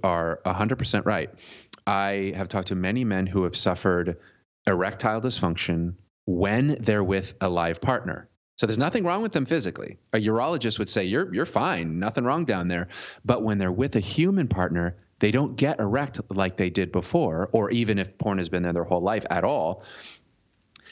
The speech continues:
because their brain has been wired around their sexual nature being isolated, secretive, and with a two-dimensional screen where they're in control.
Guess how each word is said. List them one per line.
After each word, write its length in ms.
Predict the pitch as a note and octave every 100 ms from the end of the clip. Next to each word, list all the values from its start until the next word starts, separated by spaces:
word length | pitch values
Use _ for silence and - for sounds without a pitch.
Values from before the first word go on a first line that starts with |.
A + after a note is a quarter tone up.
| -
because 340 | - B2 B2+ G#2
their 160 | A2+
brain 460 | F#2 G2 A2 D#3+ E3
has 220 | C3 A2+
been 280 | A2 G2+ F2+
wired 600 | F#2 G#2+ C#3+ C#3+ G2+ F#2 -
around 600 | F#2+ F#2 F#2 F2+ F2+ -
their 200 | F#2+ F2+
sexual 840 | - - B2+ B2+ - C#3 C#3+ D3 - _ -
nature 640 | G#2 B2 A#2+ - E2 E2 - _ - F#2
being 340 | G#2 G2 F#2 -
isolated, 760 | G2+ A2+ - B2+ C#3 D3+ C#3+
secretive, 720 | A#2 A#2+ A2+ A#2 A#2+ A2 A2 -
and 200 | F#2+ F2+
with 140 | F2+
a 40 | G2
two-dimensional 600 | A2 G2+ F2+ F2 F#2+ F#2
screen 480 | - C3+ D#3+ D#2+
where 140 | F2 F2+
they're 200 | F2+ F2
in 80 | E2+
control. 580 | F2+ - F#2 G1+ -